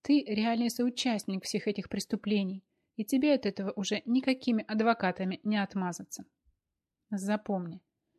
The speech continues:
всё верно. Убийц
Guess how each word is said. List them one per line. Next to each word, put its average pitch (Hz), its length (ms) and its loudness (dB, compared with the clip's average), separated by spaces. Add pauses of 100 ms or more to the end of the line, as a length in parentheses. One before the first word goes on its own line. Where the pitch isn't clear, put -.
(380)
всё 294 380 2
верно. 175 480 0 (460)
Убийц 226 480 2